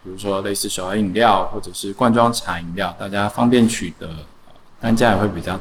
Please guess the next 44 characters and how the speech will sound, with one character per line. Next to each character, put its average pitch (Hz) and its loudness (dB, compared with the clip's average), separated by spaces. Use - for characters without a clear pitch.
低。 127 6
那 131 2
另 143 4
外 147 6
一 131 2
个 104 -2
的 95 -6
话， 107 4
就 110 -14
是 104 0
现 117 0
在 107 4
大 101 0
家 87 -4
如 117 -2
果 107 2
注 107 -2
意 107 2
到 107 2
的 95 0
话， 98 -2
其 104 -6
实 110 -4
现 139 4
在 123 4
也 95 0
越 110 2
来 104 4
越 107 4
多 104 0
茶 92 -2
馆 107 2
的 - -16
诞 101 -2
生， 92 -6
但 139 4
是 147 -4
茶 104 2
馆 113 4
比 92 -6
较 113 2
偏 113 -2
向 117 0
是， 104 2